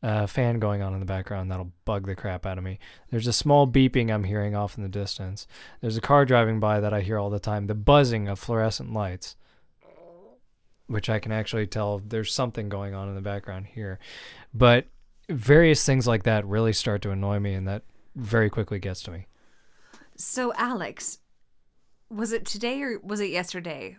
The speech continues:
Speaker 2: when I bopped out of my studio? 'Cause P S, by the way, world, Alex is my coworker.
Speaker 1: Mm-hmm.
Speaker 2: And I went, "The bass of your
Speaker 1: <laughs>
Speaker 2: studio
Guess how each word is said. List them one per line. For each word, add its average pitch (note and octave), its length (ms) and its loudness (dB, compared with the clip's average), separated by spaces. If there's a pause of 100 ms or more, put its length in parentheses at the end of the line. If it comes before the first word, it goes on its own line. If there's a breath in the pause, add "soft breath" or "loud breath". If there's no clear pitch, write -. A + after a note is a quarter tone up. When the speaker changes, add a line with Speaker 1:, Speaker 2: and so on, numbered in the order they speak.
(140)
Speaker 2:
when G#3 240 -2
I F3 240 -2 (160)
bopped F#3+ 300 0
out G#3+ 160 0
of F#3 160 -6
my E3+ 360 -2
studio? E3 640 -6 (180)
'Cause B3 220 -6
P B3+ 200 -4
S, A#3+ 120 -2
by G#3+ 180 4
the G3 100 -2
way, E3+ 120 -2
world, D#3+ 360 -6 (440 soft breath)
Alex A3+ 380 -2
is G#3+ 160 -8
my F3+ 100 -6
coworker. E3 800 -8 (120)
Speaker 1:
Mm-hmm. A#2 260 0 (320)
Speaker 2:
And G#3 140 -6
I G#3 60 -6
went, F3+ 240 -10 (800)
"The F3 280 -10
bass F#3+ 800 -6 (440)
of - 340 -6
your A3 200 -2
Speaker 1:
<laughs> - 140 -4
Speaker 2:
studio A#3+ 800 -6